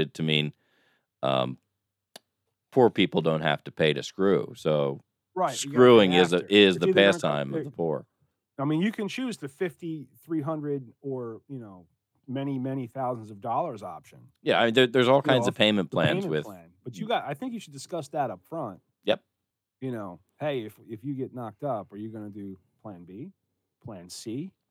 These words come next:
Speaker 2: or plan Z?
Speaker 1: Well, the, the
Speaker 2: We raise this fucking thing.
Speaker 1: the key here is you should never let it soak too long.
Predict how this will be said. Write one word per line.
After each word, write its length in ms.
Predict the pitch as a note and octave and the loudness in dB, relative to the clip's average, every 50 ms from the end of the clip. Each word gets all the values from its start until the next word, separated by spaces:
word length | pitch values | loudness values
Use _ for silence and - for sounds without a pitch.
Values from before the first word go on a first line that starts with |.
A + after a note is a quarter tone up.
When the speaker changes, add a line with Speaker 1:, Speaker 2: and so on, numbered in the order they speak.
| _ _ _ _ _ - | _ _ _ _ _ -12
Speaker 2:
or 340 | G#2 G#2 G2 F#2 F#2 - _ _ _ _ _ _ _ _ D#3+ - _ _ _ _ _ _ _ _ _ _ _ _ _ | -10 -10 -10 -10 -12 -14 _ _ _ _ _ _ _ _ -20 -20 _ _ _ _ _ _ _ _ _ _ _ _ _
plan 320 | B2+ C#3 D3+ D3+ C#3 B2 | -12 -10 -8 -8 -8 -8
Z? 400 | A2+ G#2+ A2+ C#3+ C3+ G2 - - _ _ _ _ _ _ - | -8 -6 -6 -4 -4 -6 -8 -12 _ _ _ _ _ _ -2
Speaker 1:
Well, 220 | A2 G#2 F#2 - _ _ | 0 0 0 -2 _ _
the, 220 | - G2+ G2 F#2 - - | 0 0 0 0 -2 -2
the 200 | G#2+ G2+ G2 G2 F#2+ | 2 4 4 4 2
Speaker 2:
We 80 | A#2 B2 | 0 -4
raise 320 | A#2 B2 C3 C3+ C3 A#2+ | -6 -4 -4 -4 -4 -6
this 160 | G#2+ G2+ F#2+ - _ | -8 -14 -20 -16 _
fucking 320 | - G2+ F#2+ _ - G#2+ | -12 -12 -12 _ -20 -20
thing. 260 | - - G#2 G2 F#2 F#2 _ _ | -20 -20 -20 -20 -20 _ _ _
Speaker 1:
the 140 | - - - - _ - | -10 -10 -10 -10 _ -4
key 320 | - - E3 F#3+ F#3+ D3+ | 0 0 2 2 2 2
here 300 | A#2+ A2 G2+ F2 E2 E2 | 4 4 4 4 4 4
is 400 | D#2+ D#2 D#2+ D#2+ D2 - - - _ _ _ _ _ | 4 2 2 0 -2 -8 -14 -20 _ _ _ _ _
you 160 | F#2+ F#2+ G2+ | -4 -2 -2
should 220 | F#2 - G#2 G2 F#2+ | 0 2 0 2 2
never 340 | G#2+ A#2 B2 B2+ B2 A2+ G#2+ | 4 4 4 4 4 2 4
let 180 | G2 G2 F#2+ | 4 4 4
it 120 | F2+ D#2+ - | 4 2 0
soak 340 | - - F#2+ E2 D#2+ - | 0 2 2 2 2 0
too 160 | - - C#2+ C2+ | -4 -6 -6 -6
long. 320 | - A#1+ G#1+ G1+ G1+ | -6 -8 -12 -12 -16